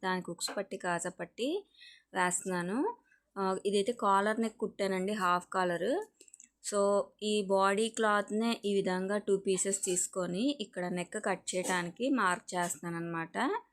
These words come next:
మనకి ఎంతైతే కావాలో అంత మార్క్ చేస్తున్నాను.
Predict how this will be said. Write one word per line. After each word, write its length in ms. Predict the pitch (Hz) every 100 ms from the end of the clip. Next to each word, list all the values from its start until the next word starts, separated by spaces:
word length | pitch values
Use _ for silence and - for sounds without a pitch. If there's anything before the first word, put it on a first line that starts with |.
| _ _ _ _ _ _
మనకి 280 | 190 190 190
ఎంతైతే 720 | 185 180 196 190 190 196 196 -
కావాలో 540 | 175 170 170 175 185 -
అంత 520 | 170 170 175 175 170 -
మార్క్ 400 | 170 165 165 -
చేస్తున్నాను. 880 | 175 160 - 180 170 170 247 440 -